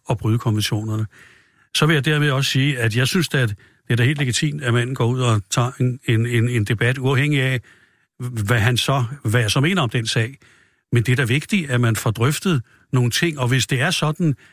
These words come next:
at kommentatorer og, øh, og andre, øh, gode folk, spindoktorer,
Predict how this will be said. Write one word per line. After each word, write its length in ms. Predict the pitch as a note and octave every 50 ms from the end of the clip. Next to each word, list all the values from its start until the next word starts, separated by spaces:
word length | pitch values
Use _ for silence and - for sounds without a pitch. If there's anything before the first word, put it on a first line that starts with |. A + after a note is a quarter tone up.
| _ -
at 100 | - B2
kommentatorer 1000 | - - C#3+ C3 B2+ A2 - B2 G#2+ - - A#2+ C3 D#3 E3+ E3 D3 A#2+ A#2+ - -
og, 220 | A#2 G#2+ G2 G2 G2 - - - - _ _ - - -
øh, 380 | A#2+ A#2+ A2+ G#2 G#2+ G#2+ A#2
og 260 | A#2 A2+ A2+ - A2
andre, 420 | A2+ B2 C3+ - - D3 C3+ A#2+ F#2+ A#2+ D#3 -
øh, 140 | - A#2+ A2+
gode 280 | - - B2+ A#2+ C3 D3
folk, 240 | - - A#2 A#2 -
spindoktorer, 720 | - - A#2+ B2 B2 - B2 - - - B2 A#2 A2+ G#2+